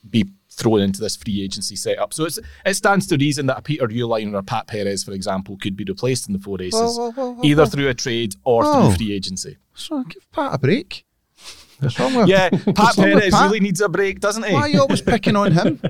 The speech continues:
Speaker 1: <laughs>
Speaker 2: Guy's trying his heart out there.
Speaker 1: I, I, I don't know. I think it's just his personality.
Speaker 2: Yeah, could be that.
Speaker 1: Alex, your thoughts on the promotions event? 'Cause it's now just a month away, taking place in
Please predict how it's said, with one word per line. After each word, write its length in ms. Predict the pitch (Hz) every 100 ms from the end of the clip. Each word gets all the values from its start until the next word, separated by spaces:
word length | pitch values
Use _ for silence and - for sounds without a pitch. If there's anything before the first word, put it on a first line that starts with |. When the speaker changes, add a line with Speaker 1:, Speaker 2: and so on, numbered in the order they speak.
| - _ _ _ _
Speaker 1:
<laughs> 580 | - - - - - _
Speaker 2:
Guy's 200 | 233 262
trying 240 | - 277 277
his 120 | 208
heart 440 | 151 208 285 277 269
out 80 |
there. 260 | 294 277 - - _ -
Speaker 1:
I, 80 | -
I, 120 | 226 147 -
I 60 |
don't 160 | 151 220
know. 100 | 131
I 60 | 196
think 220 | 202 226
it's 100 | -
just 180 | 170 -
his 100 | 98
personality. 760 | - - 85 85 156 - - _ _ -
Speaker 2:
Yeah, 180 | 147 67
could 120 | - -
be 80 |
that. 180 | 60 65 _ _ _ _ _ _ 135 - -
Speaker 1:
Alex, 340 | 190 208 -
your 100 | 180
thoughts 380 | 151 190 202 - -
on 220 | 156 185
the 140 | 175
promotions 480 | - 175 165 160 151
event? 420 | 147 151 120 -
'Cause 140 | - 131
it's 280 | - - - _ -
now 280 | 143 156 170
just 320 | 127 143 -
a 60 | 123
month 280 | 127 135
away, 260 | 110 113 117
taking 360 | - 151 147 135
place 320 | 120 120 -
in 140 | 117